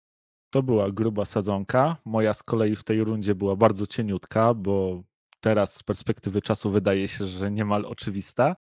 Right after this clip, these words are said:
bo ja prognozowałem z kolei, że Ja Morant zostanie All-Starem, no i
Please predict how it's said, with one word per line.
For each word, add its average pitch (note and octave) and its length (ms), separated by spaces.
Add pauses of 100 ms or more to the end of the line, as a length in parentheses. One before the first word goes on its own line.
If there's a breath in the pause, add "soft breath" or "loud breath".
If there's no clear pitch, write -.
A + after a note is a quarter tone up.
bo B2 100
ja B2+ 100
prognozowałem A#2 680
z - 100
kolei, A2 380
że G#2+ 200
Ja B2 100
Morant A2 360
zostanie F#2+ 440
All-Starem, G2 600 (440)
no B2 220
i A2+ 160